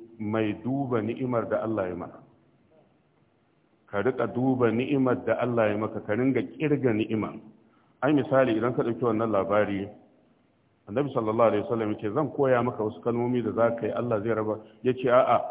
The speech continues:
halin da yake ciki ya fi da-, jin daɗin sa fiye da komi." Me yasa? Saboda ya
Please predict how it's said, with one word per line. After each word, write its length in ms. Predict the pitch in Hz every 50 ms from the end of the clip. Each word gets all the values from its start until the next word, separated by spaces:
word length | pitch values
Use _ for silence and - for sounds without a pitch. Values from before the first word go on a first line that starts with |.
| - - - - -
halin 600 | - - 135 139 143 139 139 139 151 151 143 139 127
da 60 | 120
yake 460 | 113 113 120 120 - - 120 104 87 -
ciki 320 | - - - - - 107
ya 200 | 110 113 110 110 110 - - - -
fi 80 | 120 104
da-, 240 | 98 117 117 117 117 - - - -
jin 180 | 131 139 123 107
daɗin 460 | 95 104 107 113 - - 120 117 113 -
sa 60 | 104
fiye 180 | 92 101 101 98
da 80 | 92 87 - -
komi." 360 | 101 90 85 85 85 82 85 - _ _ _ _ _ _ _ _ -
Me 120 | 104 107
yasa? 420 | 123 117 - 156 139 120 - - - - - - - -
Saboda 280 | - 117 110 110 92 101
ya 280 | 98 101 110 117 117